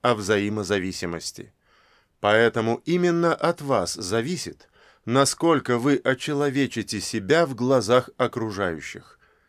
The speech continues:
Никто не отождествляет себя с большими числами, но почти каждый сочувствует страданиям человека из плоти и крови. Об этом упоминал Сэмюэль Адамс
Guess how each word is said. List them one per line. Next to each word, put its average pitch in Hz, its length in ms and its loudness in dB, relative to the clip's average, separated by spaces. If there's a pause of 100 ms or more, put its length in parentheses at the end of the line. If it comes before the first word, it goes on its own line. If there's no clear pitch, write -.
(160)
Никто 120 560 -2
не 113 140 2
отождествляет 117 1000 2
себя 123 380 2
с 120 80 -6
большими 117 500 0
числами, 90 640 -6 (380)
но 139 300 0
почти 180 400 0
каждый 139 540 0
сочувствует 123 880 -2
страданиям 117 680 2
человека 120 760 0
из 143 340 -4
плоти 117 500 -2
и 113 240 -8
крови. 90 560 -8 (960)
Об 147 220 2
этом 110 360 2
упоминал 127 680 2
Сэмюэль 170 680 2
Адамс 95 600 0